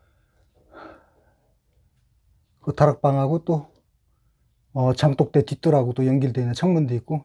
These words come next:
이 통풍구 역할도 하고, 또 바라볼 수도 있고 그러니까 옛날에 그렇게들 많이들 지었-, 지었던 기억이 납니다.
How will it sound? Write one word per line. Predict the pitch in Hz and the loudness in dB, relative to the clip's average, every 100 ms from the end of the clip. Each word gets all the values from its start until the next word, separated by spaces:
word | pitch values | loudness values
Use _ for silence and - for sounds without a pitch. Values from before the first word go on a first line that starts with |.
| - | -4
이 | |
통풍구 | - 240 247 214 180 | 2 2 4 6 6
역할도 | - 151 160 | 6 4 4
하고, | 185 196 180 _ _ _ _ _ _ _ _ _ _ _ _ | 2 -2 -12 _ _ _ _ _ _ _ _ _ _ _ _
또 | - | -6
바라볼 | - 151 143 | 2 4 4
수도 | - - | 0 -6
있고 | 131 127 | -6 -6
그러니까 | 123 120 147 - _ _ - - _ _ _ _ _ _ - | -6 -6 -8 -10 _ _ -20 -20 _ _ _ _ _ _ -2
옛날에 | 135 131 127 | 0 0 -2
그렇게들 | 139 127 131 | -4 -4 -4
많이들 | 117 123 120 | -4 -6 -8
지었-, | - 143 - 110 - _ _ | -2 -2 -2 -12 -12 _ _
지었던 | - 143 - 127 120 120 - _ _ _ _ _ _ _ _ _ - | -8 -6 -4 -4 -4 -8 -12 _ _ _ _ _ _ _ _ _ -6
기억이 | 143 120 | -2 0
납니다. | 113 104 101 - | 0 -4 -8 -12